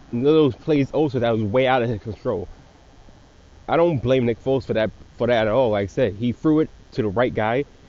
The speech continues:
Jeffries was, Jeffries didn't catch it. It's just simple. Now, what's gonna happen to Jeffries right now? Well, not Jeffries, Foles.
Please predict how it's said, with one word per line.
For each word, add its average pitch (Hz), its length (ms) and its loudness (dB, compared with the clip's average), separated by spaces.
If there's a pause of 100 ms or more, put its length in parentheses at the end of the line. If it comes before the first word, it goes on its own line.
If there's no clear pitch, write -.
(240)
Jeffries 113 380 0
was, 107 140 -4
Jeffries 127 500 -2 (340)
didn't 120 200 0
catch 143 280 -2
it. 92 80 -4 (680)
It's 104 180 -2
just 104 160 -4
simple. 113 380 -4 (3750)
Now, 151 220 4
what's 156 200 4
gonna 143 200 6
happen 156 400 2
to 196 160 0
Jeffries 190 420 2
right 185 160 2
now? 190 180 2
Well, 156 140 2
not 151 180 2
Jeffries, 127 320 2
Foles. 190 440 4